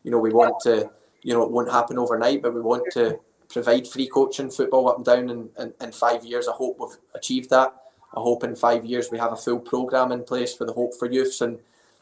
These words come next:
in five years I hope we're still helping, you know, kids put a wee bit of smile on their face when they're going through a really tough time. So that's our aim, that's our long, that's our short-term and long-term aims, and, you know, I really hope we can be successful in it because I'm really excited by all three of the projects.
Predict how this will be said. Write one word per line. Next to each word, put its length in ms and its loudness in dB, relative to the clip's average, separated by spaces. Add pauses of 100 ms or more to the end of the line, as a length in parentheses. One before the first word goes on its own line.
in 100 -8
five 260 2
years 180 0
I 60 -6
hope 180 0
we're 80 -6
still 260 2
helping, 460 -4 (380)
you 100 -6
know, 100 0
kids 300 2
put 200 0
a 40 0
wee 120 -2
bit 120 4
of 60 -2
smile 340 2
on 80 0
their 80 -8
face 300 -4
when 100 -4
they're 100 -4
going 160 -2
through 180 -2
a 40 2
really 260 0
tough 260 -4
time. 280 0
So 300 -4 (360)
that's 240 2
our 80 -2
aim, 240 -2
that's 220 -2
our 100 -2
long, 340 0
that's 240 -2
our 120 -2
short-term 560 -2
and 180 -4
long-term 480 -2
aims, 340 -6
and, 200 -8 (380)
you 80 -10
know, 80 2
I 40 2
really 220 0
hope 180 -2
we 60 -8
can 160 -10
be 80 -4
successful 540 -2
in 60 2
it 120 -8
because 460 -4 (100)
I'm 100 -8
really 200 -4
excited 440 -4
by 120 -4
all 120 -2
three 220 -6
of 80 -4
the 40 -8
projects. 540 -6